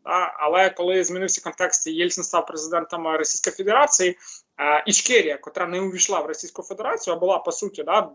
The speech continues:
де, де, де-факто, да, не мала бути незалежною державою,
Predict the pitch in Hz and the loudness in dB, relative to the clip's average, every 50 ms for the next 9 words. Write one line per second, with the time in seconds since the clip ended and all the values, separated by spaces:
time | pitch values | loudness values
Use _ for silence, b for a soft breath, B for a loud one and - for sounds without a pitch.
0 | _ _ - 156 147 - _ _ _ _ _ _ - 160 156 _ - 165 - - | _ _ -14 -14 -14 -14 _ _ _ _ _ _ -18 -18 -16 _ 0 0 0 4
1 | 185 180 160 151 - - 139 120 143 160 190 202 190 160 156 156 160 156 147 147 | 4 4 4 2 -2 -10 -12 -6 -2 -2 -2 -2 -2 -4 -4 -4 -2 -2 -2 -6
2 | 156 151 160 160 160 151 156 160 170 170 156 180 185 180 190 202 208 254 302 302 | -6 -8 -8 -6 -4 -4 0 0 0 0 0 -2 -6 -6 -6 0 4 4 4 8
3 | 254 233 208 202 | 8 8 8 8